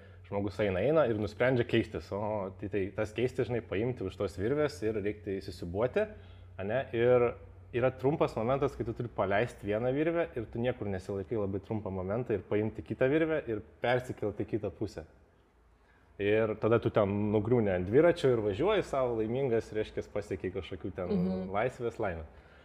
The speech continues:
Speaker 1: A, ir tas momentas,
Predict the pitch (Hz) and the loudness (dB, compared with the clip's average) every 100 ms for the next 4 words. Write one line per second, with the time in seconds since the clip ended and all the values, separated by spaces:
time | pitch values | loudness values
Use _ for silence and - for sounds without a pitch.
0 | - - - _ 110 104 101 101 - - | -20 -20 -20 _ 0 2 2 -2 -6 -20
1 | - - - - - _ _ _ _ - | -20 -20 -20 -20 -20 _ _ _ _ -6
2 | 104 147 147 143 110 127 147 139 | 0 0 2 2 4 4 4 2